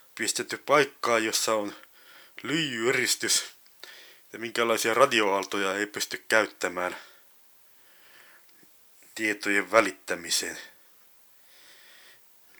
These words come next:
Ja ensimmäisenä telepatia. Ja yleisön joukosta pyydetään nyt jotakuta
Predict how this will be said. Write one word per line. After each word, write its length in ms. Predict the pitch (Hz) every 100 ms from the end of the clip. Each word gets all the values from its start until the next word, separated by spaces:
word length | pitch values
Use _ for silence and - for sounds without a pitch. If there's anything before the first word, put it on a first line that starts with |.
| -
Ja 60 |
ensimmäisenä 680 | 131 143 147 123 110 104 113 - - - - - - _ _
telepatia. 800 | 165 185 131 - 95 - 92 90 - - - - - - - - - - - -
Ja 60 |
yleisön 400 | 139 170 151 131
joukosta 460 | 135 156 139 - 135
pyydetään 560 | - - 131 123 123
nyt 140 | 127 -
jotakuta 500 | 156 151 127 -